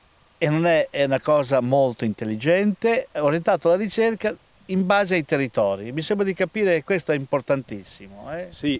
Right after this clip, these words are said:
Speaker 2: sì, sì, certo, perché, eh, per esempio al nord ci sono certe problematiche che,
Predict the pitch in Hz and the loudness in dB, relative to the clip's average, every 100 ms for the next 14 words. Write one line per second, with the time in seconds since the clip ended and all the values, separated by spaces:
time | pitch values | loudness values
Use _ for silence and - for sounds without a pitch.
0 | _ - 135 113 131 - 147 127 117 113 | _ -14 -12 -8 -6 0 -2 -2 -8 -8
1 | - 127 123 127 123 110 110 104 107 123 | -2 0 0 -4 -8 -6 -8 -10 -6 -4
2 | 113 123 113 113 120 135 156 147 156 - | -4 -2 0 0 2 2 2 0 -4 -4
3 | - 135 127 - 135 - 131 131 123 127 | -4 -2 -2 0 -2 0 -2 -2 0 2
4 | 135 143 143 131 147 131 - - - _ | 2 0 -2 -2 -4 -4 -12 -20 -20 _
5 | 127 | -12